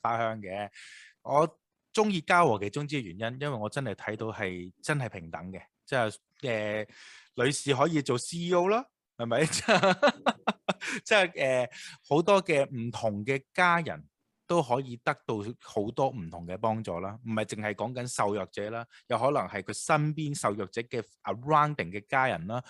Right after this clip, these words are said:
或者係一啲睇完一件事都覺得個心揦住揦住好唔開心啊，都可以去嘉禾嗰度令到好多唔同嘅人可以受惠。有一樣嘢咧，我好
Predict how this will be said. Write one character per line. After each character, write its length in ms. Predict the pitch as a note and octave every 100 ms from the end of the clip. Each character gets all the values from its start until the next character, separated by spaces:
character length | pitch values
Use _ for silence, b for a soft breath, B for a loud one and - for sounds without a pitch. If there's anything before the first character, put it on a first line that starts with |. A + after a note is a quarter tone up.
| B B
或 140 | B2
者 220 | B2 -
係 240 | D3+ D3+ A2+
一 100 | C#3+
啲 340 | - E3+ E3+ B B
睇 160 | - - A#2 E3+
完 60 | A2
一 220 | A#2+ D#3
件 180 | - A2
事 360 | - - G#2 - _ -
都 160 | F#3+ F3
覺 120 | D3
得 180 | D#3+ D#3 B B B -
個 100 | E3+
心 160 | D#3+ F3+
揦 180 | D3+ D3+
住 100 | C#3
揦 160 | B2 C#3
住 140 | B2
好 60 | A#2+
唔 160 | C3
開 160 | F2+ C3
心 240 | B2 C#3
啊， 80 | A2 - _
都 180 | F#3 F3
可 200 | D3+ D#3
以 200 | D3+ B2+
去 460 | A2+ A2 A#2+ A#2+ A#2+
嘉 240 | D3 C#3+
禾 60 | B2
嗰 140 | F2+ A2+
度 120 | A2+
令 200 | G2+ F#2+
到 160 | G2 F#2+
好 180 | G#2
多 120 | A#2 C#3
唔 120 | F2
同 140 | A2
嘅 60 | F2
人 100 | F#2+
可 100 | A2+
以 40 |
受 260 | A#2 - F2 F2
惠。 240 | D#2+ - B B B
有 120 | E3+
一 40 |
樣 180 | A#3 E3+
嘢 200 | A#2 G#2+
咧， 140 | C#3 D#3
我 120 |
好 80 | B2+